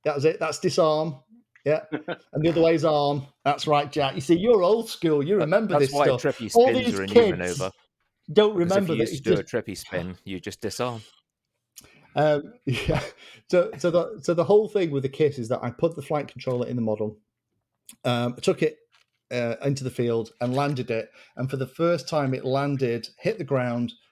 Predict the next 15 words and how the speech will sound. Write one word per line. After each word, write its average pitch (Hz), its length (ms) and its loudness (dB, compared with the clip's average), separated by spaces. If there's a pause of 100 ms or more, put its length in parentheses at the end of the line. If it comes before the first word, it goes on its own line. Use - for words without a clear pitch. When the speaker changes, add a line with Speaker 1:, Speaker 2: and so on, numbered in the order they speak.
(260)
Speaker 1:
and 117 120 -4
stopped - 580 -4 (120)
beautifully. 113 680 -8 (500)
And 123 120 -4
it 120 100 -8
was, 123 240 -4 (120)
um, 117 260 -4
oh, 120 560 -2
K 151 220 -2
K 131 240 -4
two 123 260 -2
point 123 300 -4
zero. 107 680 -4
Speaker 3:
Oh, 76 100 -20
word. 80 200 -20